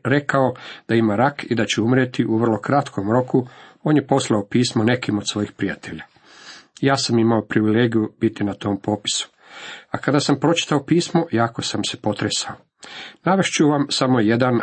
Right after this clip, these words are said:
najupečatljiviji izvadak. U posljednjih nekoliko dana otkrio sam jednu jako zanimljivu stvar. Kada se kršćanina na jednom suoči sa smrtnom presudom, kao što je to u mojem slučaju, on na jednom počinje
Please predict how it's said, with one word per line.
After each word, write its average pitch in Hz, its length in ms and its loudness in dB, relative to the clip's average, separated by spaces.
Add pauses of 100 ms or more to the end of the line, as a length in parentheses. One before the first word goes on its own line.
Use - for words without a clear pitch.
najupečatljiviji 110 1400 0
izvadak. 101 640 -6 (720)
U - 60 -12
posljednjih 143 640 0
nekoliko 143 500 2
dana 120 340 2
otkrio 120 320 0
sam 113 280 0
jednu 110 240 0
jako 110 460 -2
zanimljivu 101 460 -4
stvar. - 360 -6 (760)
Kada 143 220 0
se - 180 -4
kršćanina 175 680 2
na 117 140 0
jednom 135 420 2
suoči 139 500 0 (1000)
sa - 160 -10
smrtnom 123 520 0
presudom, 135 540 2 (100)
kao 120 200 0
što - 180 -2
je 107 100 -2
to 139 120 2
u 123 120 4
mojem 113 240 2
slučaju, 131 540 0 (540)
on 170 240 4
na 139 80 4
jednom 123 460 2
počinje 113 480 0